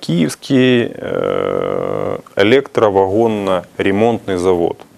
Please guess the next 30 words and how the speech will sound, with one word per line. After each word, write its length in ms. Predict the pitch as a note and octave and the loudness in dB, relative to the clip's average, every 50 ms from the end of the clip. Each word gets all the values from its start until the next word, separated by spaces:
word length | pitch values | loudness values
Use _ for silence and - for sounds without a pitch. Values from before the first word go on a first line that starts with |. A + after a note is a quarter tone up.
| _ _ _ - | _ _ _ -8
ну, 140 | - - - - - | -8 -8 -8 -6 -6
который, 360 | - F2 G2+ A2+ A#2 A2 G2 | -4 -2 0 0 2 2 2
в 80 | F2+ | 0
общем-то, 460 | F#2 F2 - - F#2 F2+ - F2 F2 - - - - - - - - - - - - - | -2 -4 -6 -8 -8 -6 -4 -4 -4 -4 -8 -16 -18 -18 -18 -18 -18 -18 -18 -16 -12 -8
э, 320 | F#2+ F#2+ F#2 F2+ F2+ F2 | -4 -2 0 2 2 0
принадлежит, 720 | - - - G2+ F2+ F2+ F2+ F#2 F#2 F#2+ G2+ G#2+ G2+ G2 - - | 0 2 2 2 2 2 0 0 2 2 2 2 0 0 -2 -2
э, 760 | G2 F#2 F2 F2 F2 F2 F2 F2 F2+ F2 F2+ F2 F2 F2+ - - - - - | 0 0 2 2 2 2 2 2 0 0 0 0 0 0 -2 -4 -8 -10 -6
он 140 | G#2 G#2 G#2 | -2 0 0
находится 380 | G2+ - - G2+ F#2 - - F2+ | 0 2 2 0 0 0 -4 -6
в 40 | |
подчинении 520 | - G2+ F2+ - - G#2 G2 F#2+ F#2+ F#2 F#2+ | -4 -4 -4 -4 -2 -2 -2 0 0 2 2
м-, 160 | G2+ G2+ - | 0 0 0
и 120 | G#2+ G#2 | 0 0
Министерства 540 | G2+ G2+ G#2 G#2 - - G#2+ F#2+ - - G#2 | 0 2 0 0 0 0 0 0 0 -2 -2
инфраструктуры, 880 | G2+ F#2+ - G#2+ G#2+ - - C#3+ C#3+ - - B3 B3+ B3+ A#3 G3 E3+ E3+ - - - - - - - _ - | -2 0 0 0 0 0 -2 -4 -4 -2 0 2 2 4 4 2 2 0 -6 -14 -16 -16 -16 -18 -12 _ -4
вот, 360 | D3+ D3+ D#3 D3 C3+ C3 - | -2 2 4 4 4 4 2
ну, 220 | E3+ F#3 D#3 - - - - | 0 0 0 -2 -6 -6 -2
работает 440 | G2 F#2+ G2 A2+ D3 C3 A#2 G2+ - | 0 2 2 4 4 2 2 0 0
на 100 | G2+ G2+ | 0 -2
нем, 140 | G2+ G2+ F#2+ | -2 -2 -4
естественно, 420 | F#2 - - G#2 - - G2 F#2 | -4 -4 -4 -4 -4 -4 -6 -6
киевляне. 420 | F2+ - F#2+ E2+ D#2+ E2 - - - - - - - - - - - - - - - - - - - - - | -6 -4 -4 -4 -4 -4 -8 -10 -14 -16 -20 -20 -20 -20 -20 -20 -20 -20 -18 -18 -16 -16 -16 -18 -8 0 2
И 40 | C3 | 2
вот, 140 | E3 - | 2 2
к 40 | - | 0
сожалению, 480 | - D#3+ D3+ D#3+ D#3+ D#3+ D3+ D3 C#3+ C3+ | 0 2 4 4 6 4 4 4 2 2
этот 200 | - C#3 B2 B2 | 2 0 2 2
завод 460 | C3 C3+ C3+ D#3+ G3+ A3 A3 - - - - - _ _ _ _ _ _ _ _ _ _ _ _ - | 2 2 4 4 4 2 2 -2 -6 -20 -20 -20 _ _ _ _ _ _ _ _ _ _ _ _ 0
подал 280 | - B2+ A#2 A#2+ A#2 A2 | 0 2 4 4 2 2
предложение, 840 | - A#2 A#2 G#2+ A#2 A#2 A2+ B2 D3 E3+ G3 F#3+ F#3 D#2 - | 2 2 2 4 2 2 2 4 2 2 2 0 -2 -6 -8